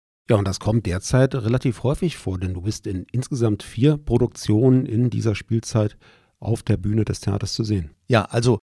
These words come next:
Speaker 2: die vierte ist gerade in Arbeit, das ist das Märchen im Grand Hotel, das, was am ersten Weihnachtsfeiertag Premiere haben wird. Und ich bin zurzeit zu sehen in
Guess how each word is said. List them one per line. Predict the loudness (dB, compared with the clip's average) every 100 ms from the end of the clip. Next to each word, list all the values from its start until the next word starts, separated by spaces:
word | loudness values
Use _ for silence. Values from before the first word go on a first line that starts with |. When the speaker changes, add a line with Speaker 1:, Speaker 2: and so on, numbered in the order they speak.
| _ -4
Speaker 2:
die |
vierte | 2 6 6 2
ist | -2
gerade | 2 2
in | 2
Arbeit, | 0 2 2 0
das | -2
ist | -4
das | -4
Märchen | 0 0 0
im | -2
Grand | -2 0 0
Hotel, | 2 2 2 0
das, | -2 -2 -12
was | -8 -6 -6
am | -6 -8 -10 -12 -20 -20 -20 -20 _
ersten | 0 0 0 -2 0
Weihnachtsfeiertag | 0 0 -2 -2 -2 -2 -4 -4 -8 -14 _ _ _
Premiere | -4 0 4 4 4 2
haben | 2 0 -2
wird. | -4 -8 -16 -16 -16 -18 -20 _ 6
Und | 8 10 6 2
ich | -2
bin | 0 0
zurzeit | 2 -2 0 2 2 2 -2 -6
zu | -2 -2
sehen | 0 0 2 0 -2
in | -4 -6 -6 -12